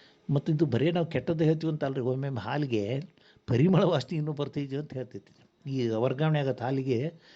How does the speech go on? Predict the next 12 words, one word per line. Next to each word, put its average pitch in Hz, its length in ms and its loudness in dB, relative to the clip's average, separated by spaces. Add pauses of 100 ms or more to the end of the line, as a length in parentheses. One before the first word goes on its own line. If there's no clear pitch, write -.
(180)
ಅದು 170 100 -2
ಹೆಂಗೆ 170 260 2
ಅನ್ನೋದನ್ನ 160 340 0
ಮುಂದೆ 135 160 -2
ನಾನು 113 360 -2 (100)
ಚರ್ಚೆ 110 240 -4
ಮಾಡ್ತೀನಿ. 127 380 -2 (1000)
ಈಗ 185 280 2
ಹಾಲು 170 320 2
ಅಂದ್ರೆ 165 260 -2
ಏನು? 143 180 -2
ಮೊದಲು 113 500 -4